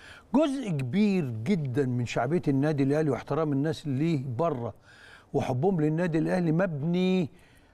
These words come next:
على وقار النادي الاهلي وما يقدمه، زي ما الكابتن شبانه لمس، لمس كده في الاخر في كل حاجه، اصبح مركز قوي على فكره الشياكه وال-،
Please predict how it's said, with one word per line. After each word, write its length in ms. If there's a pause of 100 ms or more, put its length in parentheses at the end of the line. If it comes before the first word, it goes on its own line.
(140)
على 240
وقار 520
النادي 480
الاهلي 680 (540)
وما 280
يقدمه، 580
زي 160
ما 100
الكابتن 420
شبانه 340
لمس، 380
لمس 420
كده 220
في 100
الاخر 440 (340)
في 160
كل 400
حاجه، 460 (280)
اصبح 400
مركز 460
قوي 200
على 160
فكره 380
الشياكه 600 (600)
وال-، 360